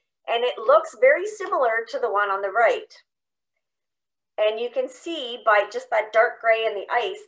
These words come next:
that the geothermal heat from the ground underneath. So this is common in, um, the beginning of the winter typically, or if it's a very warm day. When it melts, it, it's, it's called melting out. And so it melts out wider.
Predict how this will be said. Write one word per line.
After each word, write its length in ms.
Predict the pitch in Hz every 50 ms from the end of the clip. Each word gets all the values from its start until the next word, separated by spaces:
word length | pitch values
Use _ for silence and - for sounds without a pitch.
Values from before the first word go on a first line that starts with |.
| _
that 160 | - 196 175 - - - - 202
the 420 | 247 233 220 220 214 208 - _ 196 _ _ _ _ _ -
geothermal 720 | 262 302 302 294 285 269 - - 269 254 494 233 202 202 -
heat 300 | - - 277 269 240 - _ _ _ _
from 160 | - 233 208
the 80 | 202
ground 300 | - 214 226 226 233 226
underneath. 480 | 220 202 202 196 196 220 220 185 - -
So 140 | - 226 214
this 180 | - 220 220 254
is 160 | 254 - - -
common 380 | - 214 214 208 208 208 208
in, 260 | 202 190 185 185 180 180
um, 240 | 190 175 165 165 160 160 165 _ _ _
the 80 | _ 190 - _
beginning 340 | 208 208 208 214 208 202 190
of 60 | 180
the 60 | 185 175
winter 400 | 190 196 190 - 190 180 180 - -
typically, 420 | 202 175 170 170 - 165 160 175
or 200 | 175 175 170 165
if 100 | 170 -
it's 120 | - - -
a 80 | 170
very 220 | 180 180 185 185 180 170
warm 260 | 180 180 170 165 165
day. 320 | - 185 180 175 165 160 - _ _ _ _ _ _ _ _ _
When 240 | - 202 247 285
it 120 | 320 311 - - 220
melts, 440 | 214 220 233 240 - - _ _ _
it, 140 | - 494 466 - - _
it's, 240 | 392 440 - _ - - _ _
it's 140 | 202 214 -
called 220 | - 233 220 - -
melting 340 | 220 226 220 214 214 208 190
out. 220 | 170 160 - - - - _ _ _ _
And 100 | 196 185
so 140 | - 208 196
it 60 | - 208
melts 260 | 208 208 226 - - -
out 140 | 220 214 214 214 170 -
wider. 640 | 165 175 175 175 180 190 185 185 160 143 - -